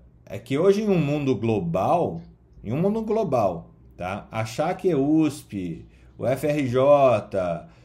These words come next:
ah, e qualquer, qualquer outro label universitário que a gente tenha no Brasil é, é, é determinante de sucesso ou determinante de, de, de qualquer coisa que seja,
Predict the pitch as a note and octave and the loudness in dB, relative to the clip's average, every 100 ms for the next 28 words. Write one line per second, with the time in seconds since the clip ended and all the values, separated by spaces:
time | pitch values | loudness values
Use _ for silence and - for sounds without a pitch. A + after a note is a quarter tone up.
0 | - - - F#2+ G2 G2 G2 F#2+ G#2 A2+ | -20 -20 -4 0 4 4 4 2 -2 -2
1 | C#3 C3 D#3 F#3+ E3+ C#3 B2 A2+ A#2+ D#3 | -2 0 0 2 4 2 2 -4 -6 -4
2 | D#3+ C4+ - C4+ D#3+ D#3 F3 D3 C#3 B2+ | 0 0 0 0 2 4 2 0 -2 -2
3 | A#2+ A2 A2 B2 A#2 G#2+ G#2+ G2+ G2+ - | -2 -4 -6 -4 -2 -2 -6 -6 -8 -8
4 | G2 F#2 F2+ E2+ E2+ E2+ G#2 D3+ C3+ G#2+ | -8 -8 -8 -8 -8 -8 -6 -4 -4 -8
5 | - - _ - A2 A2+ A2+ A2+ A2+ A2 | -16 -20 _ -6 0 2 2 2 0 -2
6 | - G#2+ G#2 G#2 G2+ G2+ - - B2 D3+ | -4 -4 -2 -2 -4 -6 -6 -4 -2 -2
7 | D3+ C#3+ C3 B2+ C#3+ C3 A2+ - G2+ - | -2 -4 -2 -4 -4 -8 -10 -10 -12 -6
8 | G2+ C#3 D#3 - A2 A2+ A#2 A#2 A2+ A2 | -2 0 -2 -4 -6 -4 -4 -4 -4 -4
9 | A#2 A#2+ G#2+ F#2+ G2+ G2 F#2+ F#2+ F#2 F2+ | -6 -8 -10 -8 -6 -6 -6 -8 -10 -12
10 | F#2 F#2+ F#2 F2+ E2+ - - - - G2+ | -12 -10 -8 -8 -12 -18 -20 -20 -20 -16
11 | A2+ B2 F3+ E3 C#3+ G#2 F#2 - C3+ D#3+ | -4 -2 -2 -2 -4 -4 -6 -10 -8 -6
12 | F3 B2 E2+ | -6 -6 -10